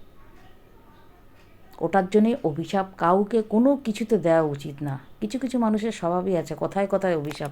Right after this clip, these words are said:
কিন্তু কখনো না, কখনো না। অভিশাপ তো এমনি এমনি আমরা অজান্তে কত কিছু আমরা পেয়ে যাই, তাই না? আমরা কি জানি? আর সেটাকে অভিশাপও বলে না, দীর্ঘ নিঃশ্বাস, ওটাই অভিশাপ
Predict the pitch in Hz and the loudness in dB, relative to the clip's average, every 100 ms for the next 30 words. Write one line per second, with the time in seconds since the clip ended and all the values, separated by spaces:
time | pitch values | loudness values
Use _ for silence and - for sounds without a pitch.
0 | - 180 185 165 - 233 247 175 - - | -6 -6 -4 -8 -6 -2 -2 -2 -6 -18
1 | - - - - - - - 254 - 262 | -20 -20 -20 -20 -20 -8 2 2 2 2
2 | 254 165 139 139 - - - - - - | 4 4 -2 -10 -16 -20 -20 -20 -20 -20
3 | - - - - - - - - - - | -20 -20 -20 -20 -20 -20 -20 -20 -20 -4
4 | 165 202 262 302 302 320 240 254 285 302 | 4 6 6 4 2 4 8 10 10 6
5 | 311 320 294 277 262 277 269 262 247 254 | 6 4 6 6 6 6 4 4 2 2
6 | 247 247 233 214 196 180 160 151 143 139 | 0 2 4 4 4 2 0 -2 -6 -10
7 | - - - - - - - - 202 262 | -20 -20 -20 -20 -20 -20 -20 -4 2 4
8 | 285 147 - - - - - - 202 226 | 4 2 -6 -20 -20 -20 -16 -4 -2 0
9 | 226 190 214 247 160 - - - 220 190 | 2 4 4 4 2 -6 -8 -2 -2 -2
10 | - 214 214 226 - - - 185 226 240 | -4 -4 0 -2 -2 -10 2 4 6 2
11 | 208 170 160 160 147 180 175 202 190 185 | 2 0 0 -2 -2 0 2 2 2 0
12 | 170 147 - 151 202 214 170 165 156 | -4 -6 -6 -2 0 2 0 -2 -4